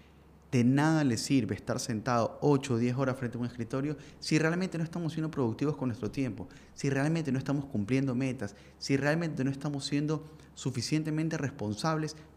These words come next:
con lo que tenemos que hacer, con lo importante que debemos hacer.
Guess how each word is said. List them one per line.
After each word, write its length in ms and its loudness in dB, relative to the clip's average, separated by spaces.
con 140 4
lo 100 2
que 80 0
tenemos 320 0
que 80 -6
hacer, 300 -2
con 200 -2
lo 80 0
importante 840 0
que 100 -2
debemos 320 0
hacer. 280 -8